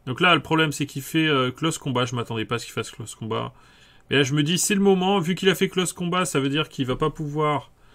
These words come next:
euh, faire, euh, quoi que ce soit contre moi, parce qu'il est peut-être, euh, bandeau choix, mouchoir choix, enfin, vous voyez ce que je veux dire. Euh, et, euh, vu qu'il craint pas close combat, je suis bien. Donc là, je peux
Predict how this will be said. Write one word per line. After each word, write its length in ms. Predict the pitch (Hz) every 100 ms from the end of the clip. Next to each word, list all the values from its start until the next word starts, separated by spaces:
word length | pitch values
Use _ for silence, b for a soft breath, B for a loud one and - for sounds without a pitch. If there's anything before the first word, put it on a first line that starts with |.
| b b b b - -
euh, 180 | 120 120
faire, 380 | - 147 147 131
euh, 240 | 127 123
quoi 220 | 123 160
que 80 | 160
ce 140 | -
soit 360 | 160 - 160 156
contre 400 | 151 143 131 143
moi, 300 | 131 135 151
parce 180 | 147 123
qu'il 180 | - 120
est 40 |
peut-être, 500 | 117 127 135 135 -
euh, 160 | 127 120
bandeau 300 | 113 123 127
choix, 360 | - 135 135
mouchoir 300 | 127 117 117
choix, 260 | - 127 123
enfin, 160 | 123 110
vous 80 |
voyez 120 | 107 104
ce 60 |
que 80 | -
je 60 | 110
veux 80 |
dire. 220 | 113 131 127 b b b b b b b _
Euh, 380 | - 127 120 120
et, 260 | 123 143 139
euh, 280 | 127 120 120
vu 140 | 120
qu'il 160 | 131 139
craint 140 | 135
pas 120 | 127
close 240 | 131 131 -
combat, 260 | - 120
je 60 | 135
suis 120 | -
bien. 180 | 117 127
Donc 220 | 135 139
là, 100 | 170
je 140 | 165 160
peux 580 | 139 156 156 156 -